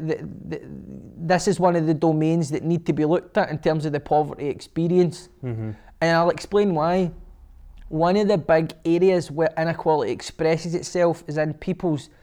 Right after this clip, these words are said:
Speaker 1: emotional capacity to absorb stressful events. If you live in a poorer community, the incidents of stress are more numerous.
Speaker 2: Mm-hmm.
Speaker 1: Not only that, but if you grew up in a household where there was a lot of stressed out people,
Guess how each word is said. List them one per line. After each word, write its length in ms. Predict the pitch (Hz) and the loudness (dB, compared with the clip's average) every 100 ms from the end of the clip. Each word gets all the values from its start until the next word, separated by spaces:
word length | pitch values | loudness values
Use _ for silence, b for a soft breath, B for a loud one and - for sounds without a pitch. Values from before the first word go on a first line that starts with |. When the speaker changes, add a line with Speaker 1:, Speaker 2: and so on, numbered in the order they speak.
| b b 165 | b b 0
Speaker 1:
emotional 540 | 160 170 175 190 170 | 4 4 2 -2 -4
capacity 800 | - 147 - 160 170 202 - 190 | -6 -8 -4 -2 -2 -4 0 0
to 180 | 170 - | 0 0
absorb 680 | 147 135 131 151 160 151 135 b b | 0 0 0 4 6 4 0 b b
stressful 640 | - - 160 160 - 147 147 | -20 -6 0 0 0 -6 -2
events. 540 | 151 165 175 - - B B B B | 0 0 0 -8 -20 B B B B
If 120 | 135 214 | -4 2
you 100 | 233 | 6
live 140 | 202 | 6
in 100 | 190 | 4
a 60 | 156 | 0
poorer 360 | - 185 185 | 2 4 6
community, 640 | 180 185 180 180 - 170 151 b b | 2 0 2 0 0 -4 -4 b b
the 160 | 151 156 | -2 0
incidents 600 | 185 202 202 190 196 - | 0 0 -2 0 -2 -2
of 160 | 180 - | -6 -6
stress 640 | - - 185 170 - - b b b | -6 0 2 2 -2 -14 b b b
are 60 | 160 | 2
more 180 | 165 170 | 4 4
numerous. 680 | 175 208 247 208 131 - - _ | 4 6 6 4 0 -12 -18 _
Speaker 2:
Mm-hmm. 160 | 123 107 | -6 0
Speaker 1:
Not 120 | 202 | 2
only 240 | 180 160 147 | 2 0 0
that, 360 | 160 185 - | 0 0 -2
but 140 | 160 160 | -6 -6
if 120 | - | -4
you 60 | 190 | -2
grew 200 | 202 196 | 2 4
up 200 | 175 170 | 4 2
in 100 | 160 | -6
a 40 | |
household 680 | 147 165 160 - 170 151 143 b b | -2 -2 -2 -2 0 0 -4 b b
where 120 | 165 | 2
there 120 | 160 156 | 2 2
was 120 | 156 | 2
a 60 | |
lot 180 | 156 160 | 2 2
of 60 | 139 | 0
stressed 440 | - 170 156 - | -2 0 0 0
out 200 | 156 151 | 0 -2
people, 500 | - 226 - 226 160 | -4 -4 0 0 0